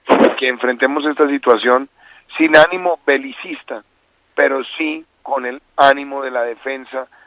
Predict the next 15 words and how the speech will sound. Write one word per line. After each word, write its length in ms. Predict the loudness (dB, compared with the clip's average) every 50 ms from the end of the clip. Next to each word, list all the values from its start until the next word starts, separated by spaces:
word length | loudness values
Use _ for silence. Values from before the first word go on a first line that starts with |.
| _ _
de 100 | -8 -4
la 120 | -4 -4 -4
Carta 400 | -2 0 -2 -2 -2 _ -2 -2
Democrática 640 | -2 -2 -2 -8 -8 -6 -8 -6 -6 -8 -6 -6 -6
Interamericana 840 | -4 -4 -4 -4 -4 -4 -4 -8 -10 -8 -4 0 0 0 0 -2 -8 _ _ _ _ _ _ _ _
y 80 | -6 -2
de 100 | -2 -2
los 200 | -2 -4 -4 0
valores 420 | 0 2 2 2 0 -2 -4 -4
que 80 | -4 -6
han 120 | -6 -4
guiado 260 | -2 0 2 2 2
a 40 | 0
nuestro 300 | -2 -4 -12 -12 -14 -14
país. 320 | -8 -6 -6 -6 -6 -10